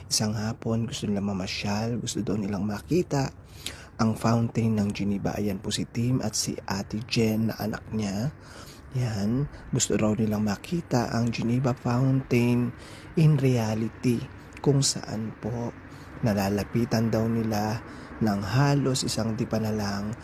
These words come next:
at magpapapicture sila ng maayos. Ayan po. Masayang masaya sila, pati ang aking kababata na si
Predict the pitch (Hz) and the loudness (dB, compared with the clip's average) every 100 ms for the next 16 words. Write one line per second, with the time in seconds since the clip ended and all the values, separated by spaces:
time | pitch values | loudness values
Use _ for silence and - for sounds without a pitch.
0 | - - - 113 107 - - - - - | -16 -16 -6 0 0 -2 -12 -14 -16 -2
1 | 113 107 104 101 104 107 - 104 107 - | -2 0 -2 -2 -2 -4 -2 -4 -2 -2
2 | 104 87 - - 165 117 135 98 101 101 | -2 -2 -4 -8 -4 -2 0 -2 -4 -4
3 | 104 104 98 - - - - - - 101 | -4 -2 -2 -2 -2 -6 -14 -16 -6 -4
4 | 98 92 - 95 - - - - 104 - | -2 -4 -4 -4 -6 -10 -16 -6 -2 0
5 | 98 98 101 98 87 - 95 98 101 110 | 0 -2 -2 -2 0 -2 -2 0 0 -2
6 | 120 - - 101 101 92 - 101 101 - | -4 -8 -6 -2 0 -2 -4 -4 -2 -4
7 | 110 - 104 104 98 - 101 101 - 104 | -2 -2 -2 0 0 0 0 0 -2 0